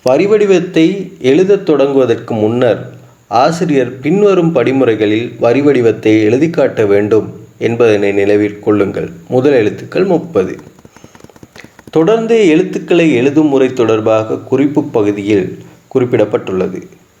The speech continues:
இதில் எழுதப்படும் வடிவமைப்பை கொண்டு எழுத்துக்கள் நடுப்பகுதி எழுத்துக்கள், கீழ், நடு கீழ்ப்பகுதி எழுத்துக்கள்,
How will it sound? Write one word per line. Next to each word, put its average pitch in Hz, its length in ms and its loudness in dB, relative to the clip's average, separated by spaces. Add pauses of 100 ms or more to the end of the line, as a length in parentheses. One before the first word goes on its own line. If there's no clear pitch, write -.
(220)
இதில் 123 640 0
எழுதப்படும் 196 680 0
வடிவமைப்பை 147 680 0
கொண்டு 110 520 -2 (140)
எழுத்துக்கள் 135 800 -2 (120)
நடுப்பகுதி 143 680 -2
எழுத்துக்கள், 117 880 -4 (120)
கீழ், 160 200 2 (100)
நடு 131 300 0 (120)
கீழ்ப்பகுதி 156 640 0
எழுத்துக்கள், 110 680 -2